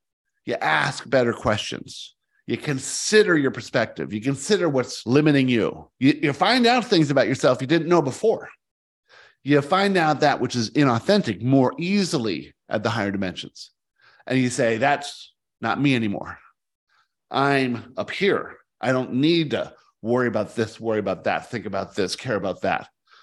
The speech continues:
I don't need to complain about this thing or demand people are different. I accept more at this dimension. I accept more and more and more and more.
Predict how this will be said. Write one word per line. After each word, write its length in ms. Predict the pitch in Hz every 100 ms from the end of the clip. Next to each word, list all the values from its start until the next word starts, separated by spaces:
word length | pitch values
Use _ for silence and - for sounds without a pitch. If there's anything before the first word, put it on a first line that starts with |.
| - -
I 60 |
don't 240 | 139 147 156
need 320 | 190 185 185
to 320 | 143 117 110
complain 720 | 143 120 - - 156 170 143
about 260 | 117 101 95
this 220 | 107 -
thing 320 | - 90 90
or 320 | 95 90 90 -
demand 800 | 117 117 139 143 135 127 -
people 400 | 139 135 113 101 -
are 140 | 120 104
different. 480 | 113 104 - - _ - - _
I 100 | 120
accept 680 | 117 101 - - 185 190 -
more 220 | 120 107
at 80 | 98
this 180 | 101 98
dimension. 600 | - 82 78 - - - _ _ _ -
I 60 | 104
accept 420 | 104 - 107 92
more 480 | 117 139 156 156 139
and 200 | 107 117
more 380 | 135 135 131
and 180 | 113 107
more 340 | 120 123 117 104
and 160 | 101
more. 480 | 127 151 113 -